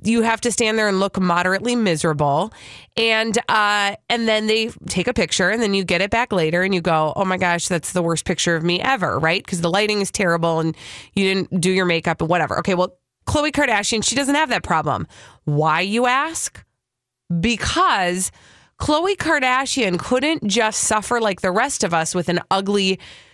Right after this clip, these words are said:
driver's license picture. She had to bring her entire lighting squad. She brought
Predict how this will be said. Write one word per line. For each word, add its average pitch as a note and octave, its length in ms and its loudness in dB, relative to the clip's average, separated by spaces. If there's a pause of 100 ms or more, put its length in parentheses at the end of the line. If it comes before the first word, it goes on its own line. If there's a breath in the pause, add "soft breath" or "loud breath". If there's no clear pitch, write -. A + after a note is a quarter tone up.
(160 loud breath)
driver's G#3+ 480 0
license D3+ 420 0
picture. D#3 520 0 (360 loud breath)
She - 440 0
had F4 220 0
to F4 100 2
bring A3 360 0
her G#3+ 280 0
entire G#3 1000 0 (180)
lighting G#3 1040 2
squad. D3 880 0 (380 loud breath)
She - 420 0
brought D#4+ 880 0